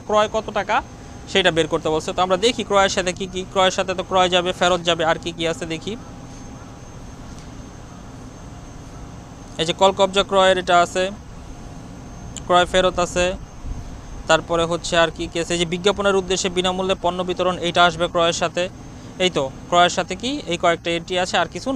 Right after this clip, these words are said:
নাই। দেখো এই যে এখানে আছে নিট ক্রয়ের পরিমাণ নির্ণয়। নিট ক্রয় মানে মোট ক্রয় দেওয়া ছিল রয়্যাল মিলে এক লক্ষ চল্লিশ হাজার টাকা, তার থেকে বাদ দিব কি কল কবজা ক্রয়, কারণ কল কবজা হচ্ছে স্থায়ী সম্পত্তি, এটা ক্রয়ের মধ্যে দেখাইলে হবে না। যেহেতু বাদ দিতে বলছে আমরা বাদ দিয়ে দিলাম। তারপরে হচ্ছে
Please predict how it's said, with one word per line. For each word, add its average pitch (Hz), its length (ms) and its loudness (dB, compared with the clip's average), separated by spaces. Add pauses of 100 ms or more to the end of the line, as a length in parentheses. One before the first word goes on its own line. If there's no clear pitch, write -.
নাই। 143 120 -2 (380)
দেখো 156 260 -2
এই 143 100 -6
যে 139 60 -4 (260)
এখানে 156 260 0
আছে - 140 -8 (420)
নিট 240 240 4
ক্রয়ের 233 280 6
পরিমাণ 220 340 4
নির্ণয়। 190 320 2 (560)
নিট 185 220 2
ক্রয় 190 300 8
মানে 170 200 2
মোট 185 200 0
ক্রয় 196 220 6
দেওয়া 196 200 4
ছিল 185 100 0
রয়্যাল 180 240 4
মিলে 180 160 0
এক 170 100 -4
লক্ষ 175 120 -6 (120)
চল্লিশ 185 280 0
হাজার 165 240 0
টাকা, 175 180 0 (180)
তার 165 180 4
থেকে 175 220 -4
বাদ 165 200 6
দিব 170 100 -2 (120)
কি 233 60 -6 (100)
কল 175 200 2
কবজা 165 300 0
ক্রয়, 143 180 0
কারণ 143 180 -6
কল 170 140 0
কবজা 170 180 -6
হচ্ছে 165 360 -6
স্থায়ী 165 260 -2
সম্পত্তি, 170 420 -4
এটা 156 140 -4
ক্রয়ের 160 260 2
মধ্যে 147 240 -6
দেখাইলে 151 300 -4
হবে 147 180 -2
না। 220 40 0 (1040)
যেহেতু 196 260 4
বাদ 208 160 8
দিতে 226 200 4
বলছে 226 260 4
আমরা 196 120 6 (100)
বাদ 185 160 8
দিয়ে 196 160 4
দিলাম। 196 180 4 (220)
তারপরে 185 320 6
হচ্ছে 185 160 0